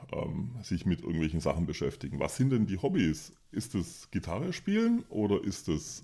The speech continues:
ähm, also früher hat man natürlich viel irgendwie am Motorrad rumgebastelt oder ähnliches.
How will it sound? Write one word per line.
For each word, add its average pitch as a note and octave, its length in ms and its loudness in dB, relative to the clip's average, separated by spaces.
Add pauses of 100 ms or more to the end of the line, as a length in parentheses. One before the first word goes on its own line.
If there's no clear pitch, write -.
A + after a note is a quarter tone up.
ähm, D#2 320 0
also D#2 180 0
früher G#2+ 320 4
hat F#2 80 0
man E2 120 4
natürlich E2+ 260 0
viel F2+ 220 -2
irgendwie C#2+ 280 -2
am C2+ 60 -2
Motorrad F#2+ 560 2
rumgebastelt F2 680 -2
oder D2 220 0
ähnliches. A#2+ 400 4